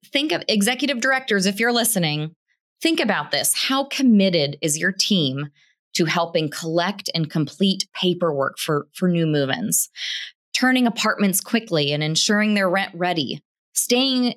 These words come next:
in communication regarding unexpected delays, jumping into the driver's seat once a prospect is moved in and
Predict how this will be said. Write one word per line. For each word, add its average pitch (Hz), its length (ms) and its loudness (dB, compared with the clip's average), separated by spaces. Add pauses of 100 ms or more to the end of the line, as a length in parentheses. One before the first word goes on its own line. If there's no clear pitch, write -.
in 214 180 2
communication 202 920 0
regarding 165 560 -2
unexpected 180 800 -2
delays, 156 680 -2 (400)
jumping 247 480 2
into 247 320 2
the 226 80 2
driver's 190 540 0
seat 165 360 -2
once 202 220 -2
a 254 80 0
prospect 240 720 -2
is - 340 -2 (260)
moved 220 320 4
in 214 460 0 (480)
and 214 340 0